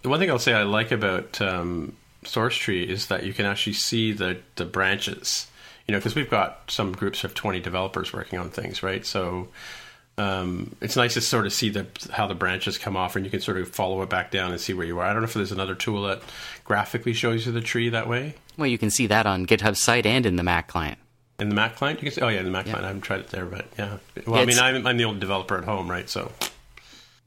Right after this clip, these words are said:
Speaker 1: interesting stuff.
Speaker 2: It's there, actually. I think it was part of the, the most recent update
Speaker 1: Oh,
Speaker 2: to
Speaker 1: okay,
Speaker 2: the
Speaker 1: okay.
Speaker 2: client.
Speaker 1: Yeah.
Speaker 2: Which
Speaker 1: Um,
Speaker 2: was a major update. I mean, they had a lot of new stuff in there.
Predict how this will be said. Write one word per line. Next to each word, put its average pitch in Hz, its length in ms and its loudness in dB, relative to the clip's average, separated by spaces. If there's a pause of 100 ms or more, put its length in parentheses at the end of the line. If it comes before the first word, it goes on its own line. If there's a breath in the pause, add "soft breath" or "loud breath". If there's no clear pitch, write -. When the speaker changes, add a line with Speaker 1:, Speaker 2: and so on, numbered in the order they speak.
(280)
Speaker 1:
interesting - 280 -6
stuff. - 320 -2
Speaker 2:
It's 139 140 4
there, 113 180 6
actually. 120 480 4
I 98 60 2
think 170 180 0
it 160 60 2
was 117 80 2
part 113 200 4
of 101 60 -2
the, 98 120 0 (120)
the 95 120 -6
most 95 200 0
recent 101 240 0
update 82 380 -2 (320)
Speaker 1:
Oh, 98 120 0 (100)
Speaker 2:
to 101 100 0
Speaker 1:
okay, - 40 -
Speaker 2:
the - 80 -4
Speaker 1:
okay. - 60 -6
Speaker 2:
client. 80 260 -2 (600 loud breath)
Speaker 1:
Yeah. - 160 -6 (720 soft breath)
Speaker 2:
Which 101 200 -2
Speaker 1:
Um, - 40 2
Speaker 2:
was 127 100 4
a 117 60 2
major 104 220 2
update. 69 380 -4
I 78 40 -10
mean, 76 140 -8
they 80 80 -8
had 85 160 -4
a 78 40 -8
lot 82 160 -4
of 80 60 -6
new 76 100 -6
stuff 73 280 -8
in 64 100 -10
there. 76 180 -16